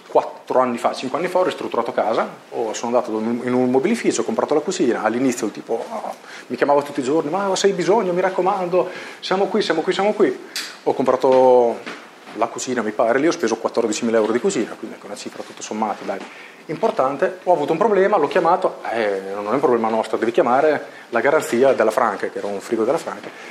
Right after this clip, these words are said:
e tanti saluti. Il problema è che la maggior parte degli imprenditori non riescono a comprendere che i clienti per voi non sono un usa e getta, non sono un fazzoletto che ci fate il naso e poi li buttate via,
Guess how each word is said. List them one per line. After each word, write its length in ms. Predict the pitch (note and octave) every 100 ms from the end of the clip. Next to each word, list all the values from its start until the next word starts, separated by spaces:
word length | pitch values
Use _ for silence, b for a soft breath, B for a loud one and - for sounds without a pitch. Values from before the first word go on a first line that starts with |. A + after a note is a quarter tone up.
| B
e 140 | - G#3+
tanti 200 | C3 -
saluti. 400 | B2 G#2+ G#2 B2 B B B
Il 100 | -
problema 380 | A#3+ C4+ D3 A#2+
è 40 | A2
che 460 | B2 A#2 A2+ - - - -
la 80 |
maggior 220 | C3 C3 C3+
parte 220 | - D3
degli 120 | B2+
imprenditori 540 | A#2+ A#2+ A#2+ C#3+ A2+
non 100 | A2
riescono 300 | A2+ - C3+
a 20 | A2+
comprendere 540 | C#3 C3+ A2+ A2+ C3
che 240 | - B2 A2+ B B B B -
i 100 | F#3+
clienti 380 | A#3 F3 A#2 -
per 140 | C3+
voi 120 | B2
non 140 | C3 D3+
sono 200 | C4+ A3
un 300 | C#3+ C3+ C3
usa 180 | - C3
e 40 |
getta, 300 | B2 B2+ -
non 120 | A#2+ B2+
sono 120 | G#3+
un 60 |
fazzoletto 440 | F3 F3+ D3 C3+ B2+
che 60 |
ci 60 | A#2+
fate 140 | A#2+
il 60 | C3+
naso 160 | B2 A#2
e 20 |
poi 140 | A#2+
li 40 | A#2+
buttate 260 | A#2+ A#2
via, 240 | A#2 G#2